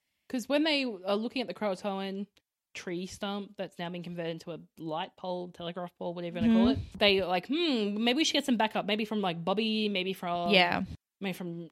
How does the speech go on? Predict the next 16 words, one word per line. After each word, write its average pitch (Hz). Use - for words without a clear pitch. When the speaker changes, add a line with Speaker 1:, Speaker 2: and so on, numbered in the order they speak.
Speaker 1:
um, 165
Joe, 247
like, 185
maybe 202
we 185
should -
go 175
there. 240
Speaker 2:
Mm-hmm. 220
Speaker 1:
Ellen, 254
we 233
should 202
give 226
them 185
a -
call." 226